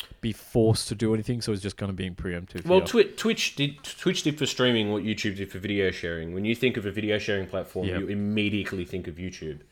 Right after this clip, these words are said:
Speaker 2: In the same way as when someone
Speaker 1: Yeah.
Speaker 2: says, "Oh, you wanna watch a stream?" you immediately think about Twitch.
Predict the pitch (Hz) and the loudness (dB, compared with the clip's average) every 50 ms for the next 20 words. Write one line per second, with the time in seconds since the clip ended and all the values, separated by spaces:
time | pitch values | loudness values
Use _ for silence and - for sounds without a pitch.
0 | _ - - - - - - 101 104 - - 107 104 104 104 101 98 98 92 101 | _ -20 -20 -20 -14 -8 -4 -2 -2 0 2 2 2 2 2 2 2 2 0 -2
1 | 101 95 - 107 98 101 98 92 - 104 98 92 87 - - - 104 98 98 95 | -4 -2 -2 0 0 2 0 0 0 0 0 0 -2 -4 0 2 2 4 4 2
2 | 98 101 101 98 95 - 98 - - - - 104 104 104 95 90 87 98 - - | 0 0 0 -2 -2 -2 -4 -4 -6 -4 -2 0 0 0 0 -2 -4 -6 -10 -14
3 | - - - - - 95 98 95 95 98 98 95 95 95 90 - 82 90 87 - | -20 -20 -20 -12 -4 -2 0 0 0 2 0 0 0 0 -2 -4 -4 -6 -6 -6
4 | - - 101 90 - 78 87 85 82 - - 90 76 73 - - - - | -6 -6 -6 -6 -4 -4 -4 -6 -6 -6 -8 -8 -8 -8 -8 -10 -10 -10